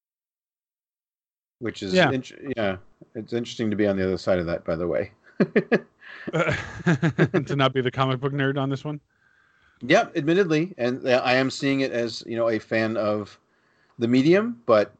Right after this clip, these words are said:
Speaker 1: not really, uh, uh, up on the character.
Speaker 2: Okay.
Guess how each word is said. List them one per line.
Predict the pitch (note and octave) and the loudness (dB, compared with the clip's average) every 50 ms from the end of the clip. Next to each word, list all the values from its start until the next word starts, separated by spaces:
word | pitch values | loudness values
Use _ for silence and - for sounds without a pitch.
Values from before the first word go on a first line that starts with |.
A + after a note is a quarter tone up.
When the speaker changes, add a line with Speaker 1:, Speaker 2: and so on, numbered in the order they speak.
| _ _ | _ _
Speaker 1:
not | A2+ A2 G#2 G#2+ F#2 | -6 -4 -4 -4 -2
really, | A2 A2 G#2+ G#2+ G#2+ G#2 G#2 | -2 0 2 2 2 2 2
uh, | G#2 G#2 | 2 2
uh, | G#2+ G#2 A2 G#2+ G#2 G#2+ G#2+ A#2+ A2+ A2+ A2 A2 G2+ - - G2 E2 - | 0 0 0 -2 -2 -2 -2 0 0 0 0 -2 -4 -8 -12 -12 -10 -4
up | - A2 - - | -6 -6 -4 -4
on | - G2+ G2+ G#2 | -4 -2 -2 -2
the | G#2+ G#2 | -4 -2
character. | - D3 F3 E3 - E2 - _ _ _ _ _ _ _ _ _ _ _ _ _ _ _ _ _ _ _ _ _ _ _ _ _ _ _ _ _ _ _ _ _ _ _ _ _ _ _ _ _ _ _ _ _ _ _ _ _ _ _ _ _ _ _ _ _ _ _ _ _ - G3+ | -2 -4 -2 -2 -6 -8 -8 _ _ _ _ _ _ _ _ _ _ _ _ _ _ _ _ _ _ _ _ _ _ _ _ _ _ _ _ _ _ _ _ _ _ _ _ _ _ _ _ _ _ _ _ _ _ _ _ _ _ _ _ _ _ _ _ _ _ _ _ _ -14 -14
Speaker 2:
Okay. | G3+ - B2 A#2+ | -4 -2 -2 -2